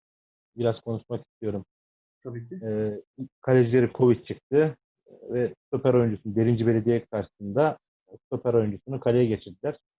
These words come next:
Speaker 1: Ee, yedek kaleci de takımın, yani stoper kaleye geçti. Yedek kaleci de altyapıdan gelen bir kardeşimiz. Bunun için de açıklaması, açıklamaları altyapıdan gelen futbolcunun, e, daha henüz profesyonel lig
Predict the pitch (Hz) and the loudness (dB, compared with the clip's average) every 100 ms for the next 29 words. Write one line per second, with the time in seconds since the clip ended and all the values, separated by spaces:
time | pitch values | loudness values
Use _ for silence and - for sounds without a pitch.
0 | _ _ _ _ _ 110 107 110 120 135 | _ _ _ _ _ -6 0 4 4 2
1 | - _ _ 123 117 104 107 147 127 131 | -2 _ _ 0 2 2 2 2 0 -4
2 | 120 117 104 - - 131 123 123 135 147 | -4 -2 -4 -8 -6 -2 0 2 4 4
3 | 135 131 185 180 _ _ - 127 151 156 | 2 -2 -10 -10 _ _ 0 4 4 4
4 | 135 123 120 143 139 139 131 135 131 120 | 2 2 4 2 4 2 0 -2 0 0
5 | 131 127 113 113 101 95 - 151 - 135 | 0 0 -4 -6 -10 -10 -14 -16 -12 -8
6 | 139 - 135 135 - - 135 131 - 147 | -8 -8 -4 -4 -4 -10 -8 -8 -8 -10
7 | - 127 _ - 139 135 139 165 _ _ | -10 -14 _ -10 -4 -2 0 0 _ _
8 | _ _ _ - 139 139 131 139 139 131 | _ _ _ -2 -2 0 0 0 0 0
9 | 139 127 _ - 143 123 135 160 _ _ | 0 -2 _ 2 2 2 -4 -6 _ _
10 | _ _ _ _ 120 117 117 117 107 127 | _ _ _ _ 2 4 4 2 0 -2
11 | 139 135 143 127 - 135 131 123 139 143 | -2 -2 -2 -4 -2 -2 -2 -6 -4 -4
12 | 131 _ _ - 123 151 | -4 _ _ -8 -4 -4